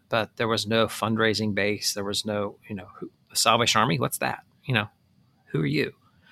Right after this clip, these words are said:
And, uh, it all, it, it all kind of, kind of came to a head. And then Railton does something strange. He goes off and says, "I'm going to Saint Louis." You know, uh, you know,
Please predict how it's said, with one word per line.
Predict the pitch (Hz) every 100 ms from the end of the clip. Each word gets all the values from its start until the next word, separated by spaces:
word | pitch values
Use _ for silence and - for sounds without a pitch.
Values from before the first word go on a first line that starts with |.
| - - - - -
And, | 127 120 117 110
uh, | 107 -
it | 135
all, | 147 190
it, | 196 - -
it | 139
all | 143 139
kind | - 143 139
of, | 127 110 - _ _
kind | - 135
of | 117
came | - 139 123
to | 120
a |
head. | - 123 123 123
And | 120 113
then | 123
Railton | 117 143 151 139
does | 123 120
something | - 123 107 98
strange. | - 131 131 143 143 139 - - - _ _ _ _ _ _ _ _ _ _ _ -
He | - 127
goes | 127 120
off | 117 120 110
and | 123 107 107
says, | 127 113 110 - - _ -
"I'm | 226 226
going | 196 170
to |
Saint | 147 143 127
Louis." | 110 - - - - _ _ _ _ _ _ - _ _ _ _ _ _ _ _
You | 151
know, | 117 113 -
uh, | 165 -
you | - 160
know, | 131